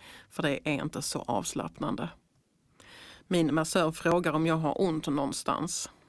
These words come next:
Jag säger att mina axlar sitter fast ungefär uppe vid öronen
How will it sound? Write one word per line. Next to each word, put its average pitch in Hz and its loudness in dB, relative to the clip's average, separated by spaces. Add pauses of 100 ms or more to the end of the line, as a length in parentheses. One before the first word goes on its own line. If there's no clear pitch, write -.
Jag 156 0
säger 175 2
att 156 2
mina 165 2
axlar 165 0
sitter 156 -4
fast 165 -2
ungefär 160 2
uppe 151 -2
vid 143 0
öronen 156 2